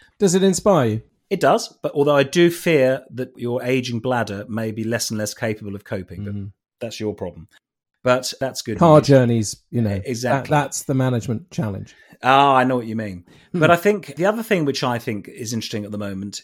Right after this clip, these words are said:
Speaker 2: is there's a lot of negativity going around for obvious reasons. We are moving into tougher times. And when things get tough, people's heads go down. And sometimes we need to be dragged back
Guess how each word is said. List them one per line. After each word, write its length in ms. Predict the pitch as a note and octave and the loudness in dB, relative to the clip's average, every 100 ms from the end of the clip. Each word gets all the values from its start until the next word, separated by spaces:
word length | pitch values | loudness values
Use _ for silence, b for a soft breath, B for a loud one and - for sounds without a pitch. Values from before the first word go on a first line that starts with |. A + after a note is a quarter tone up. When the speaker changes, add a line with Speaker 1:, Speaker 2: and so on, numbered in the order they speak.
| - | -8
Speaker 2:
is 320 | A#2+ A#2 - | -6 -6 -6
there's 200 | C3 C3 | -6 -4
a 40 | |
lot 240 | C#3+ E3 G3 | 0 0 0
of 100 | E3+ | -2
negativity 800 | E3 D#3+ - - D3 B2 - G2+ | -2 -2 -2 -2 -4 -4 -6 -6
going 220 | F#2+ F2 | -8 -10
around 380 | F2+ E2 D#2+ G#2 | -12 -14 -14 -14
for 120 | - F#2 | -14 -10
obvious 400 | A#2+ G#2 F#2+ - | -8 -8 -10 -10
reasons. 440 | F2+ E2+ G2 G2+ B B B B B A#2+ | -12 -12 -12 -14 B B B B B -2
We 100 | C3 | 2
are 260 | C3 A#2+ | 2 0
moving 320 | C3 D3 C#3+ C3+ | 0 2 2 -2
into 220 | B2+ - | -4 -8
tougher 320 | - C#3+ A#2+ | -6 -6 -6
times. 680 | - B2 A2 A2+ C#3 - - b b b b - | -8 -6 -6 -6 -6 -8 -10 b b b b 2
And 600 | C#3+ C3+ C3+ C#3 C3+ - - _ A#2+ | 4 4 2 0 -2 -6 -14 _ -2
when 240 | D3+ F#3 | 0 0
things 340 | F#3+ F#3 E3 | 0 -2 -2
get 260 | - C#3+ - | -2 -2 -2
tough, 460 | - D3 G#2+ - - | -6 -4 -4 -8 -8
people's 340 | C3+ B2 A2 | -8 -8 -8
heads 300 | - E3 D#3+ | -4 -2 -2
go 240 | - C#3+ | 0 0
down. 540 | C3 A2 F#2 F2+ G#2+ C#3+ _ _ b b b b b B2+ | 0 -4 -6 -8 -12 -14 _ _ b b b b b 0
And 500 | B2 B2 B2 B2 - | 2 2 0 -4 -6
sometimes 680 | - D#3+ F3 - B2+ A#2+ C3+ | -4 -2 -2 -2 -4 -4 -4
we 100 | C3 | -4
need 180 | C3 B2+ | -4 -4
to 80 | A#2+ | -6
be 100 | A#2 | -6
dragged 720 | - C3+ D3+ D#3 C#3 B2+ - | -4 -2 0 0 -4 -6 -2
back 560 | C3 G#2 F#2 - - | -2 -2 -10 -20 -20